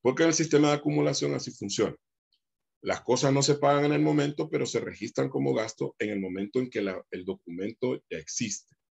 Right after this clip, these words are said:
la obligación ya existe. Vamos a cerrar ahorita y nos reconectamos de manera inmediata. Creo que solamente vamos a tener la siguiente sesión y hasta ahí vamos a llegar.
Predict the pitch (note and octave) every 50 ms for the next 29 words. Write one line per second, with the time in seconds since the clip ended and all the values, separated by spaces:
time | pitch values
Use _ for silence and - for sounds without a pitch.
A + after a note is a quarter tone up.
0 | _ _ - F#2 F#2 F#2 F#2 F#2+ F#2 F2 E2+ E2 - - G2+ G2+ G#2 A#2+ _ _
1 | _ _ - C#2+ - C#2 C2+ C2+ _ - - - _ - - - _ _ _ _
2 | _ _ _ _ _ _ _ _ _ _ _ _ _ _ _ _ _ _ - -
3 | B2 C#3+ E3 F3+ - F3+ D#3+ - D3+ C3 C3+ C#3 C#3 D3 D3+ D#3 D#3 D#3 D#3+ D#3
4 | - F3 F3 F3 E3 - _ _ _ _ B2 B2 C#3 C#3+ D3+ D3 B2+ B2 - A#2+
5 | G#2 G#2+ G2 - _ A2+ A#2+ C3+ C#3+ C3+ C3 A2+ G#2+ G2+ G2 G2+ G#2 A2 B2 B2+
6 | C3 C#3+ D#3 D3 C3+ - - - C#3+ - _ _ _ A2 A#2 A#2+ A#2+ - B2+ B2
7 | - B2 A#2+ A#2+ A#2+ B2 B2+ B2 B2+ B2+ B2 B2 B2 B2 A#2+ - A#2+ A#2 A#2+ A2+
8 | A2+ A2 F#2+ - F#2+ E2+ F2+ F#2+ G2 - A2+ - B2+ B2 - B2+ B2 B2+ C#3+ D#3
9 | D3 _ _ _ _ _ _ _ _ _ _ _ _ _ _ _ - - G2+ G2
10 | - G2 F#2+ G2 G#2+ G#2+ G#2 G#2 G#2 G2 G#2 C3+ E3+ E3+ C3 - -